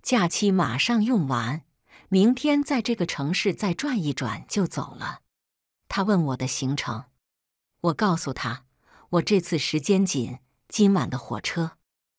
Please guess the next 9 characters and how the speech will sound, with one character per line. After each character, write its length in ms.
他 140
问 200
起 200
我 180
生 260
活 160
的 120
城 280
市， 320